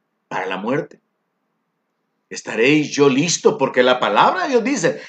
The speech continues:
"Está establecido para los hombres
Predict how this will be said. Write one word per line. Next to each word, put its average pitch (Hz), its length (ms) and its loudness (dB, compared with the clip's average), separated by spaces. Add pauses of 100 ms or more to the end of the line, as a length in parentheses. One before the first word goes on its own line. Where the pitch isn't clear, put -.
"Está 220 840 2
establecido 214 960 0
para 143 180 4
los 131 220 -2
hombres 139 320 4